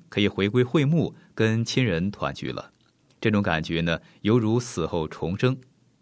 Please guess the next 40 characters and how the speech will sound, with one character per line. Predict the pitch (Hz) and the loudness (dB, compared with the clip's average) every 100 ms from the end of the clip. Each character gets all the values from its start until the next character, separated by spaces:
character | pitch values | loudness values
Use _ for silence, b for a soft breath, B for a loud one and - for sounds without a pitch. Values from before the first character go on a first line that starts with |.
| _ | _
因 | 104 101 | -4 0
此， | 95 82 B B B | 0 -2 B B B
洁 | - 151 | 2 4
净 | 208 170 | 6 4
礼 | 113 107 B B | 4 2 B B
一 | 151 | 2
定 | 190 | 4
要 | 160 | 4
用 | 156 143 95 | 4 2 2
两 | 85 80 | 0 -2
只 | - 190 | 0 2
鸟， | 175 78 69 90 - _ | 2 0 0 -2 -4 _
才 | 101 | 0
能 | 104 | 2
够 | 101 98 | 2 0
彰 | 135 139 | 2 0
显 | 123 82 | 0 -2
这 | 80 82 | -2 -4
其 | - - 87 | -6 -4 -4
中 | 95 | -2
的 | 82 87 | -6 -6
意 | 92 | -8
义。 | 76 - - - _ _ - _ B B B B B | -8 -12 -14 -20 _ _ -20 _ B B B B B
火 | - 151 202 | 0 4 6
鸟 | 147 104 113 - - | 6 4 4 0 -2
要 | 139 127 | 2 4
浸 | 127 208 147 | 4 2 2
在 | 120 107 | 2 2
被 | 104 113 | 4 2
宰 | 104 87 82 | 2 0 0
杀 | - 135 | 0 2
的 | 120 95 - - | 4 2 -2 0
鸟 | 101 82 | 2 2
的 | 90 117 | 0 -2
血 | - 87 73 | -2 -2 0
中， | 120 139 - _ _ _ _ | 0 0 -4 _ _ _ _
表 | 135 | 2
示 | 131 156 | 4 2
火 | 151 131 175 | 2 2 2
鸟 | 127 87 92 | 2 2 2